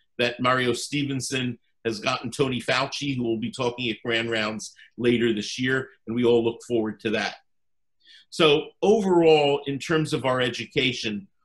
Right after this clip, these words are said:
our efforts have really shown our ability to deliver medical education in these unprecedented times. And lastly, and this is what I want to spend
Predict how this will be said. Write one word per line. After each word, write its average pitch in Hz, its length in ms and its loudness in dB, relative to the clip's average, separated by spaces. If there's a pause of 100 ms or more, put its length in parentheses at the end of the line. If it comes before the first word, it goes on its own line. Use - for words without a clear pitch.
(200)
our 131 200 2
efforts 175 420 0
have 143 220 0
really 202 340 2
shown 156 380 2
our 131 140 2
ability 131 480 -2
to 104 100 -8
deliver 117 580 -2 (220)
medical 147 460 0
education 113 840 -2 (300)
in 117 120 -4
these 110 220 -6 (100)
unprecedented 117 1400 -4
times. - 600 -14 (1900)
And 180 180 2
lastly, 214 500 6
and 170 100 6
this 175 120 0
is 143 120 -6
what 147 160 4
I 135 40 4
want 131 180 0
to 117 60 0
spend 123 380 0